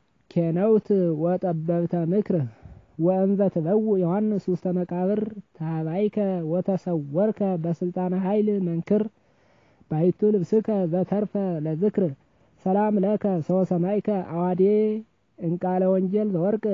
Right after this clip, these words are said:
እንበለ ተም-፣ ተሚያን ወመፍዴ ዮሐንስ ዘኮንከ በእንተ ጽድቅ ነጋዴ መኒነከ እምለ ወላዲተ ወአበ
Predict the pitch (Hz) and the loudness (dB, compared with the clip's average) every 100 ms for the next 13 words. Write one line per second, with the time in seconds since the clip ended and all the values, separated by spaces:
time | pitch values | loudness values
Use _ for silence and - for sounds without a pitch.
0 | 175 156 185 185 185 185 180 175 - _ | -2 -2 0 0 0 -2 -4 -6 -12 _
1 | _ - 175 185 190 208 220 220 - - | _ -6 0 2 2 2 0 -2 -4 -4
2 | 170 180 180 180 190 208 220 214 _ _ | -2 0 0 2 2 4 0 -4 _ _
3 | - 151 143 196 220 214 202 165 170 147 | -8 -4 -2 0 0 0 0 0 -2 -2
4 | 214 208 202 196 185 185 170 220 208 208 | -2 0 -2 0 0 -2 -4 -4 -4 -4
5 | 180 170 180 196 214 220 _ _ _ _ | -2 -2 0 2 2 -2 _ _ _ _
6 | _ _ 156 190 208 208 185 202 196 208 | _ _ 2 4 6 6 4 2 2 0
7 | 185 - 185 190 196 196 196 185 180 202 | 0 -2 0 2 4 4 4 2 2 0
8 | 208 _ _ _ _ _ _ _ - 180 | -2 _ _ _ _ _ _ _ -4 -2
9 | 180 190 | 0 2